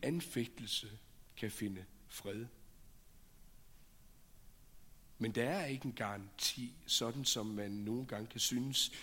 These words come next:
at en folkestemning kan dække over det. Nærmest som ved sygdom.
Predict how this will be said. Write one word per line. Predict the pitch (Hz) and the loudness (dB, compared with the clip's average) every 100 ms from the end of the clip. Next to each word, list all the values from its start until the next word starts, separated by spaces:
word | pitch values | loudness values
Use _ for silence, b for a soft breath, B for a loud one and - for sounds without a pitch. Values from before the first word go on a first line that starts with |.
| B B B | B B B
at | 110 110 | 2 4
en | 107 | 2
folkestemning | - 117 143 131 113 120 123 101 | 4 4 6 4 4 4 2 0
kan | 110 | -6
dække | - 117 127 - 110 | 0 0 2 -2 -2
over | 117 107 | -2 -2
det. | - 95 - - - | -6 -10 -12 -14 -2
Nærmest | 110 127 139 | 2 4 6
som | 120 110 | 4 4
ved | |
sygdom. | 110 - 160 156 117 107 | 6 6 4 -2 -4 -4